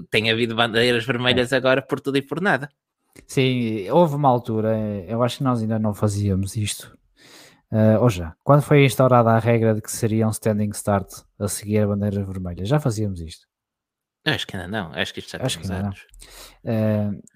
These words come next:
Speaker 2: e eu lembro que na altura nos fóruns e nas, eh, nos race fans desta vida que a malta dizia muito, "Pff, agora vai ser bandeiras vermelhas atrás de bandeiras vermelhas", que é para, para termos o, o standing start. Eh,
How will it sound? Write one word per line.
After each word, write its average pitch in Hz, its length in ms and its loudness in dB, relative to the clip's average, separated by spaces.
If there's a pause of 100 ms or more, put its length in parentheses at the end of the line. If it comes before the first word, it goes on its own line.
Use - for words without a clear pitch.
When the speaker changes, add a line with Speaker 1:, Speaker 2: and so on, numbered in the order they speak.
(280)
Speaker 2:
e 147 160 0
eu 151 100 6
lembro 156 340 2
que - 140 -14
na 139 80 4
altura 135 380 2
nos 127 180 -4
fóruns 123 580 0
e 110 80 -6
nas, 107 520 -4
eh, 101 40 -10
nos 104 680 -4
race 117 340 -2
fans 113 380 0
desta 110 380 -2
vida 117 360 -2
que 131 180 -6 (540)
a 123 40 2
malta 127 280 4
dizia 127 340 4
muito, 113 540 2
"Pff, - 220 -16 (120)
agora 104 300 2
vai 113 120 4
ser 123 140 0
bandeiras 117 300 2
vermelhas 113 540 -2
atrás 113 260 -8
de 113 60 -6
bandeiras 110 320 -6
vermelhas", 107 420 -4 (800)
que - 80 -8
é 101 60 -2
para, 98 760 -4 (500)
para 107 120 -2
termos 107 480 -2
o, 101 480 -4
o 110 80 -8
standing 110 320 0
start. 104 320 -8 (800)
Eh, 98 300 -10